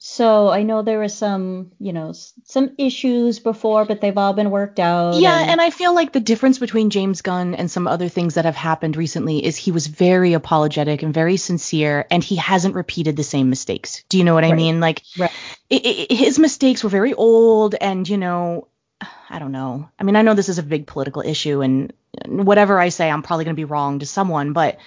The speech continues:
Speaker 2: in my mind, you have to allow people to change and grow. And if somebody is very apologetic for something they did in the past,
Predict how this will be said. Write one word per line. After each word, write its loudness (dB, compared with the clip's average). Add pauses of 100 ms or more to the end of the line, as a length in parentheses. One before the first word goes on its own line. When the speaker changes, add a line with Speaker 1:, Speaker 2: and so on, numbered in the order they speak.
(520)
Speaker 2:
in 4
my 4
mind, 2
you -4
have -6
to -4
allow -2
people -10
to -10
change -6
and -4
grow. -2 (280)
And -4
if -6
somebody 0
is -6
very -2
apologetic -4
for -14
something -4
they -2
did -4
in 0
the -2
past, -2